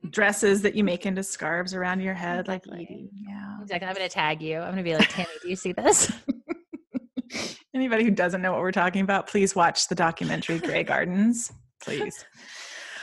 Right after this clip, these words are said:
Speaker 1: Um, okay. So, well, let's talk a little bit. Can we, I'm, I'm gonna be a little bit all over the place today.
Speaker 2: Yeah.
Speaker 1: That's how we talked about, we're just gonna let it flow and just have a girlfriend conversation here. Um, that's gonna talk about creativity, sobriety,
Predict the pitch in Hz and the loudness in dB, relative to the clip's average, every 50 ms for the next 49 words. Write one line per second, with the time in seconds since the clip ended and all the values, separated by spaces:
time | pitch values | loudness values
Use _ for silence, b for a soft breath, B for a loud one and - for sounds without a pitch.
0 | B B B B - 226 226 226 226 226 226 226 226 226 233 233 240 B B 269 | B B B B 4 6 8 8 8 8 8 8 8 8 6 6 4 B B -4
1 | B - 220 240 240 - - 262 277 233 220 196 180 175 - - 190 - - - | B 2 4 2 4 2 2 4 6 6 6 6 4 0 -4 -4 -6 -8 -4 0
2 | 247 247 240 240 233 - - 233 285 294 294 - - - - - _ _ _ _ | 2 2 4 4 2 0 2 4 6 6 6 6 2 -2 -14 -20 _ _ _ _
3 | _ 233 294 330 - - - 466 453 453 285 247 233 233 233 240 233 - - 226 | _ 2 2 2 2 -2 -6 -6 -4 -2 -2 0 0 0 0 0 -2 -2 2 2
4 | 240 269 320 359 349 - 214 185 175 185 180 185 - - 170 180 196 214 233 277 | 4 4 2 0 -4 -6 -6 -6 -4 -4 -6 -6 -4 -6 -4 0 2 4 4 4
5 | 277 233 208 220 233 254 277 262 247 233 220 208 202 196 190 185 - - 175 180 | 4 2 2 2 2 2 2 2 4 4 2 2 2 0 -2 -4 -6 -8 -8 -8
6 | - - - 175 175 170 175 175 180 175 - - - - 202 196 196 196 196 - | -8 -10 -10 -6 -2 0 2 2 2 2 -2 -6 -6 -4 -2 -2 -2 -2 -2 -2
7 | 185 180 - - 180 175 165 160 170 175 175 - - - 180 175 180 175 175 170 | -4 -4 -4 -4 -2 -2 -2 -2 -2 -6 -8 -8 -8 -8 -6 -6 -6 -6 -6 -8
8 | - _ - 170 151 131 131 - - - 175 170 - - 165 165 165 160 - 160 | -10 _ -8 -4 -2 -2 -2 -2 -4 -8 -10 -10 -8 -6 -6 -6 -6 -6 -8 -8
9 | 156 160 - 190 180 185 - 180 170 170 185 175 - - - - - - - 165 | -8 -8 -8 -8 -10 -8 -8 -10 -10 -10 -10 -12 -10 -10 -10 -10 -10 -10 -10 -10
10 | 175 - - - - 156 196 _ B B B B B B B B - 180 170 180 | -10 -8 -8 -8 -8 -8 -10 _ B B B B B B B B -6 -4 -4 -4
11 | 190 202 - - 214 208 220 202 196 196 196 196 - - - - 240 226 214 220 | -6 -6 -4 -2 -2 0 0 0 0 0 0 0 -2 -4 -8 -4 -2 -2 -2 -2
12 | - 220 208 202 202 202 208 202 202 190 196 196 - - - - 185 185 180 185 | -2 -4 -6 -6 -4 -4 -2 -2 -2 -2 -2 -4 -8 -12 -8 -4 -4 -4 -4 -4
13 | 175 170 175 170 165 165 170 131 - - 175 | -4 -4 -6 -6 -6 -6 -8 -8 -10 -10 -12